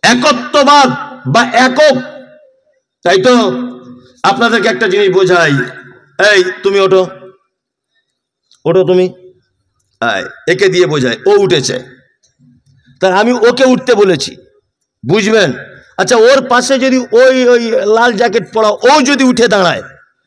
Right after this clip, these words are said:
বলুন তো, ও ভুল করবে না ঠিক করবে? বসো, হ্যাঁ, ভুল করবে না? ওকে তো আমি বলিনি, ও উঠবে কেন?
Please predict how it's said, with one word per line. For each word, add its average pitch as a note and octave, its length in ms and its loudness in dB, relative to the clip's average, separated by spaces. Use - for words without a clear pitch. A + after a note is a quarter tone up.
বলুন A#3 260 2
তো, B3 140 2
ও A#3 40 2
ভুল A3+ 260 0
করবে A#3+ 240 0
না A3+ 100 0
ঠিক G#3+ 240 -4
করবে? A3 180 0
বসো, E3 260 -2
হ্যাঁ, F3 200 0
ভুল F#3 120 0
করবে B3+ 220 2
না? G#3 220 -2
ওকে G3 140 0
তো B3 60 0
আমি B3 120 2
বলিনি, B3+ 380 0
ও B3+ 100 4
উঠবে B3+ 280 2
কেন? F3 140 -2